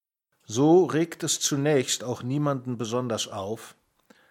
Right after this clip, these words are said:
als eines Nachts gegen Ende Januar neunzehnhundertvierzig wieder einmal die Trillerpfeife durch die Dunkelheit schneidet. „Alarm! Los, los!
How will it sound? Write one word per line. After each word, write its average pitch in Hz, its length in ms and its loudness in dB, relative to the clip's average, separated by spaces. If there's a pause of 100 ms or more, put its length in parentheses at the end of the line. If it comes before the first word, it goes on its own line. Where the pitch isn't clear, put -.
(100)
als - 260 -8
eines 165 380 0
Nachts - 540 -8 (120)
gegen 113 220 -8
Ende 135 320 -4
Januar 123 480 -2
neunzehnhundertvierzig 107 1300 -10 (400)
wieder 156 280 2
einmal 110 440 -4
die 107 180 -8
Trillerpfeife 123 840 -4
durch 113 200 -8
die 113 160 -8
Dunkelheit 98 500 -8
schneidet. 95 640 -10 (720)
„Alarm! 240 640 10 (640)
Los, 202 260 2
los! 233 480 6